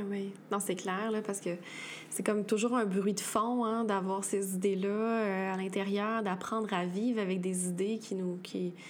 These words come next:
qui sont aussi noires. Euh, c'est, c'est gros, là, là, euh, pour les gens qui nous écoutent, qui ont pas un trouble de personnalité limite, là, si on s'imagine ça, c'est, euh, c'est vraiment très intense. Puis, tu sais,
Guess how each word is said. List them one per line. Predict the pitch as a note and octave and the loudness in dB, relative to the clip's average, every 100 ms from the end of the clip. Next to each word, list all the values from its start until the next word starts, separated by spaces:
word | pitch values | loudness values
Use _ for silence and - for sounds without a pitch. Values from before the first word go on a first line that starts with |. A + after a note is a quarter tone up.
| - - - | -16 -18 -10
qui | - | -4
sont | G3+ G3 | 0 0
aussi | F#3 - | 0 0
noires. | F#3+ F#3 D#3+ F3+ A#3 A3 G3 | 0 2 0 0 0 -2 -2
Euh, | F3+ F3+ F3+ | 0 0 -2
c'est, | F#3 - F#3 - - - - - - - - - - - - - - - - | -4 -4 -2 -2 -6 -10 -18 -18 -20 -20 -20 -20 -20 -20 -18 -18 -20 -20 -16
c'est | - - - - F#3 | -8 -8 -6 -2 0
gros, | E3+ E3+ F#3+ B3 | 0 -2 -2 0
là, | F#3 F3 | -2 -2
là, | E3+ E3+ G3+ G3+ | -4 -4 -4 -4
euh, | F3 E3+ E3+ | -4 -4 -6
pour | E3+ F3 | -4 -2
les | F3+ | 0
gens | F3+ G3 | 0 -2
qui | G#3 | -2
nous | F3 F3+ | 0 0
écoutent, | F3 A3+ A3 | 0 -2 -2
qui | |
ont | F3+ | 0
pas | F#3 | 0
un | |
trouble | F#3 G#3+ | 0 0
de | F#3+ | 0
personnalité | F#3 F#3 E3+ E3+ G3+ | -2 -2 -2 0 0
limite, | F3 F3 B3 B3 | 0 0 0 -2
là, | A3 G#3+ | -2 -2
si | - | -2
on | F3+ | -4
s'imagine | E3+ - G3 F#3 F3+ F3 F3 | -4 0 0 2 0 0 -2
ça, | - A#3 | -2 -4
c'est, | A3+ G3 E3+ | -2 -2 0
euh, | E3 E3+ | 0 -4
c'est | - F3 | -6 -4
vraiment | F3+ F3+ G#3 | -2 -2 -2
très | A3+ G3+ | -2 0
intense. | F#3 F3 G#3 A3 A#3 G3+ - - - - - - | 0 0 0 0 0 -2 -6 -12 -14 -14 -16 -10
Puis, | - | -6
tu | F#3+ | 0
sais, | A#3 | 0